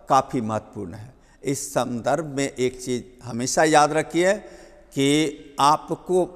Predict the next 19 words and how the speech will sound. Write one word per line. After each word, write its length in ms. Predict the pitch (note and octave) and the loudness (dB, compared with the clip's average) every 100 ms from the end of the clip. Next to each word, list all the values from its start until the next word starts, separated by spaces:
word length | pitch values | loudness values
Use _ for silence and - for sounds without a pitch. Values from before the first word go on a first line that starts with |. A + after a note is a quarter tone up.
| - - - - | -20 -20 -20 0
अत्यंत 680 | D#3+ D#3 - - G#3+ A#3 - E3+ | 0 0 -4 2 4 4 0 -4
महत्वपूर्ण 920 | D#3 E3 E3 - D#3+ F#3 F#3 B2+ F2 - - - - | 2 2 2 -4 -6 4 4 4 -4 -16 -20 -20 -16
जो 200 | A2+ C#3+ D3 | 0 2 2
परीक्षा 540 | D3+ C#3+ C#3 - F#3+ | 4 2 2 2 2
की 200 | F#3+ E3 | 2 -6
दृष्टि 380 | B2+ D3 - E3 | -4 -6 -4 -6
से 200 | - C#3 B2+ - | -2 -4 -4 2
पाठ 280 | C3 C3 B2+ | 4 4 0
है, 220 | B2+ D#3+ A3+ - - - G2 | 2 2 2 -6 -20 -20 -8
वह 400 | A#2 C3 D3 D3+ | 0 4 4 2
तो 260 | - A3 | 0 0
बताया 440 | D#3+ D3+ C#3+ E3 F#3+ | 4 4 6 6 6
ही 180 | G3+ G3+ | 4 2
जा 200 | D#3+ C3 | 6 6
रहा 240 | A#2+ A2 G#2 | 6 4 2
है। 240 | A#2 F3 - - - - - | -2 -4 -6 -20 -20 -20 -18
गेस 460 | - C3+ F#3 A3 - - | -8 2 4 4 0 -2
पेपर 440 | D#3+ D#3 F3 F3 | -2 0 0 0
को, 440 | F3+ - - D3+ | 0 -10 -8 -4